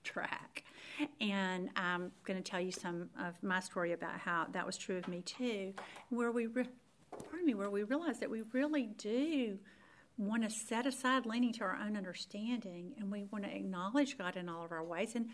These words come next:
I mean, where does that happen, y'all? It happens in prayer.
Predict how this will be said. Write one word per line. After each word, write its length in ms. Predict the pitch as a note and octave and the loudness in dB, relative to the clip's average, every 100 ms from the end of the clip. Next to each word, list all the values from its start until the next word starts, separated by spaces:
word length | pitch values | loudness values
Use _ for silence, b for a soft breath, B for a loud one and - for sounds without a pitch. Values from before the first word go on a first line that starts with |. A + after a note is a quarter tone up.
| B B B | B B B
I 80 | - | 6
mean, 240 | B3+ B3 A#3 | 8 8 6
where 160 | C#4+ | 4
does 140 | G4 E4+ | 4 2
that 180 | C#4+ B3+ | 0 2
happen, 380 | C#4 F#4 - G#3 | 2 4 4 6
y'all? 220 | F#3+ C4+ | 4 2
It 120 | D#4 | 4
happens 460 | C#4 D4+ C#4+ B3+ B3+ B B _ _ | 6 6 6 6 4 B B _ _
in 340 | C4+ C4 C4 C4 | 4 6 6 2
prayer. 580 | - E4 E4 G#3+ - | -2 -2 0 -2 -4